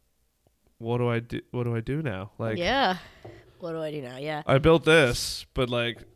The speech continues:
Speaker 1: you know, it's so hard to go from, like,
Speaker 2: Yeah.
Speaker 1: forcing yourself to say, you know, "Oh, what do I have to do for the company every day?"
Speaker 2: Right.
Speaker 1: You know, "Oh,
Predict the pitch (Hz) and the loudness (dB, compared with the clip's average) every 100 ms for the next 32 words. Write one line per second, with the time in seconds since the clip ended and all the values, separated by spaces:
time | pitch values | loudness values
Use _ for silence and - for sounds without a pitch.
0 | _ 147 139 123 - - 156 143 147 139 | _ 2 4 4 0 2 2 4 2 2
1 | 123 131 131 131 127 120 113 151 151 156 | 0 0 0 0 -4 -2 -4 -6 -12 -16
2 | - - - 165 165 156 135 127 139 127 | -20 -20 -8 -2 -2 -2 -4 -2 0 -2
3 | - 131 - - 135 120 120 120 - 175 | -4 -8 -8 -6 -2 -2 -4 -6 -4 -4
4 | - 131 143 147 151 156 160 160 170 175 | -4 -4 0 2 2 0 -2 0 2 2
5 | 151 131 123 123 127 196 277 147 - 139 | 2 -2 -2 -2 0 2 2 -2 -6 0
6 | 135 131 151 | 2 2 4